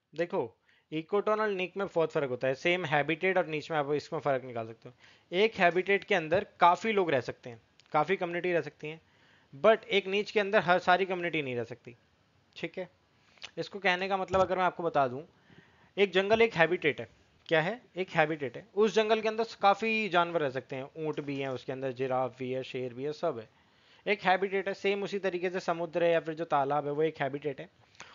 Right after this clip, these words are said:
उस हैबिटेट के अंदर काफी, आ, काफी रह रहे होंगे, मछली भी रह रही होगी, मगरमच्छ भी रह रहे होंगे, बाकी छोटे मोटे जीव भी रह रहे होंगे,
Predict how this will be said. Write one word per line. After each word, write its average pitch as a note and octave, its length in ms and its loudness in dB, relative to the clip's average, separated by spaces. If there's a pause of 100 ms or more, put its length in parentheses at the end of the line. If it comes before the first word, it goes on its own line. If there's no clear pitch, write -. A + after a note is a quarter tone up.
उस G3+ 180 0
हैबिटेट F3+ 360 2
के G3+ 80 0
अंदर G3 180 0
काफी, G3+ 600 4
आ, E3 260 2
काफी F3 280 0
रह F#3 100 6
रहे E3 120 4
होंगे, E3+ 140 -4
मछली E3 300 -2
भी E3+ 80 0
रह D#3 100 4
रही D3+ 120 2
होगी, D#3 140 2
मगरमच्छ D#3 420 -4
भी E3 60 -4
रह C#3+ 100 0
रहे C#3 100 -4
होंगे, D3 140 -8
बाकी D3 200 -4
छोटे C#3+ 240 -8
मोटे C#3 180 -6
जीव C3 200 -10
भी C3+ 120 -6
रह B2+ 100 -2
रहे A#2+ 100 -6
होंगे, B2 200 -12